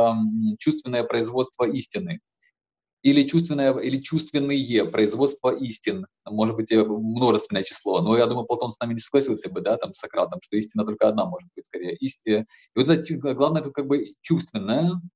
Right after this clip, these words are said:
потому что если ты берешься за теорию, и все-таки немножко, да, как бы, э, художник, работающий с теорией, то тут немножко чувственность уходит как бы уже на второй план. И вот,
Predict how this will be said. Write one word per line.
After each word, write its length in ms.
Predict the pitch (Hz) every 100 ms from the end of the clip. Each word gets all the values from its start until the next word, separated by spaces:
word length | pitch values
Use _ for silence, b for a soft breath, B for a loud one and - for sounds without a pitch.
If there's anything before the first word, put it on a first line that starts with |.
| _ _ _ _ _ _
потому 220 | - 127 151
что 140 | 143
если 240 | 139 143 -
ты 100 | 139
берешься 360 | 143 147 135
за 80 | 131
теорию, 640 | - 160 214 180 127 113 104
и 160 | 117
все-таки 320 | 110 120 113 117
немножко, 320 | 113 107 104
да, 180 | 113 139
как 160 | 120
бы, 120 | 107
э, 680 | 107 104 95 98 98 98 95 -
художник, 340 | 117 117 113
работающий 360 | 110 110 104 -
с 40 |
теорией, 360 | - 113 104 87
то 120 | 127 -
тут 140 | 151 160
немножко 240 | 165 156
чувственность 500 | 165 170 170 143 135
уходит 260 | - 147 143
как 140 | 131 131
бы 200 | 131 123
уже 160 | 120
на 80 | 131
второй 220 | - 135 131
план. 340 | 120 92 87 - _ _ _ _ _ _
И 100 | 123
вот, 280 | 123 139 139